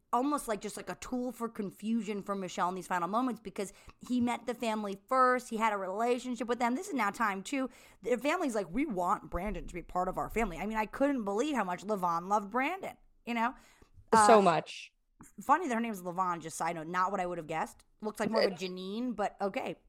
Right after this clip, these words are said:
Speaker 1: So
Speaker 2: It's definitely a, more of a Janine vibe there.
Speaker 1: Lavon,
Speaker 2: Tricky,
Speaker 1: it's funny.
Speaker 2: tricky Lavon.
Speaker 1: Uh-huh. But no, no matter. I, I was blown away that she was so bro, Brandon.
Speaker 2: Seriously got,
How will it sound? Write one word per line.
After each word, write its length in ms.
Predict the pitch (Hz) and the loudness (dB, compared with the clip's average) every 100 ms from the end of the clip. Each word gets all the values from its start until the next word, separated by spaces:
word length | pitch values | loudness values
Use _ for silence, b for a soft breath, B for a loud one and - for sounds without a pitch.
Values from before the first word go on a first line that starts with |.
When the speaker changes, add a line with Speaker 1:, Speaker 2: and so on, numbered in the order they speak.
| - | -10
Speaker 1:
So 240 | - 269 | -2 0
Speaker 2:
It's 140 | 226 - - | 0 -2 -2
definitely 560 | 220 220 220 214 196 | 0 6 8 10 12
a, 120 | 175 175 | 10 10
more 200 | 190 180 | 8 8
of 80 | 170 | 8
a 60 | |
Janine 360 | 165 165 165 165 | 4 4 4 4
vibe 360 | 160 151 151 165 | 4 4 2 2
there. 300 | - - 170 180 | 0 0 -4 -8
Speaker 1:
Lavon, 480 | 190 190 202 220 | -6 -4 -2 2
Speaker 2:
Tricky, 220 | 185 233 196 | 6 6 4
Speaker 1:
it's 80 | 170 | -4
funny. 100 | 180 | 2
Speaker 2:
tricky 240 | 220 233 | 2 6
Lavon. 480 | 220 208 196 170 156 - - | 8 10 10 10 8 0 -14
Speaker 1:
Uh-huh. 260 | 180 185 311 - b b | -10 -10 -10 -16 b b
But 340 | 196 370 392 - - _ _ 240 | 4 6 6 2 -8 _ _ -6
no, 300 | 269 277 294 | -2 0 2
no 160 | 302 330 | 2 4
matter. 340 | 226 196 269 - | 4 4 0 -6
I, 80 | - 226 | -10 -2
I 80 | 254 | 2
was 120 | 320 | 2
blown 300 | 254 254 294 | 2 6 6
away 260 | 415 302 339 | 6 4 4
that 140 | 240 | 0
she 140 | - 277 | -4 -4
was 180 | 262 226 | -4 -6
so 800 | - - 247 233 233 233 269 - _ _ _ - - - | -10 2 6 8 8 6 2 -4 _ _ _ -8 -6 -2
bro, 640 | 202 214 226 185 175 190 226 - _ - | 2 4 6 4 4 2 0 -2 _ -10
Brandon. 840 | 202 302 339 494 622 370 156 139 _ - | 0 4 4 0 -4 -4 -4 -8 _ -14
Speaker 2:
Seriously 880 | - - - 220 214 190 185 190 185 | -8 -2 8 12 12 12 10 8 8
got, 320 | 170 170 165 | 10 10 10